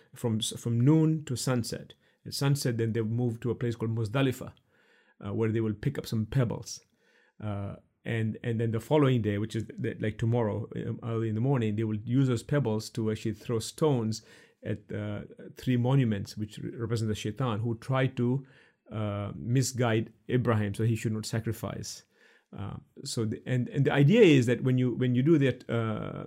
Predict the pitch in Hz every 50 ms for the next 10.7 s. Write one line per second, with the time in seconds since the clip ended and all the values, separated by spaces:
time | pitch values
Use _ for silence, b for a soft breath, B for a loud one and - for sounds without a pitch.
0 | - - - 123 113 - 160 165 165 - - 147 131 123 113 110 117 131 143 147
1 | 143 - - 98 90 - - 117 120 120 117 120 - - - 143 143 139 - -
2 | - 135 117 110 110 - - - 101 98 98 101 101 - - 107 113 110 113 -
3 | 127 123 123 120 120 113 - - - 123 117 113 107 110 110 110 113 110 - _
4 | _ - 107 - 55 55 55 107 - b b b b b b b b b - -
5 | - - - - - - - - - - - - - 156 131 104 - 101 98 -
6 | - - 110 - - - 117 120 117 - - 135 120 120 117 117 113 - 113 127
7 | 156 165 165 139 123 107 110 110 107 - - - - - - - - b b b
8 | b b b b - - 104 - - 120 120 120 117 113 120 113 - 120 110 107
9 | 104 101 98 98 135 - - 117 110 104 104 110 113 107 107 - - 123 113 -
10 | - 104 95 - - 104 101 107 104 123 117 107 98 -